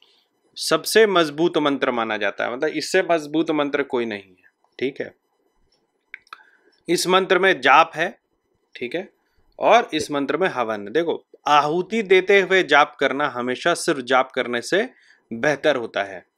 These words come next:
ऐसा माना गया है और इसका लाभ ज़्यादा होता है।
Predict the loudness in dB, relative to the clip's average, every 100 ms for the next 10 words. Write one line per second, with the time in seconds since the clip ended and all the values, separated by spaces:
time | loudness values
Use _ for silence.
0 | -6 -2 -2 -2 -4 -4 -4 -2 -2 -4
1 | -6 -4 0 2 4 4 2 -2 0 -4
2 | -6 -12 -12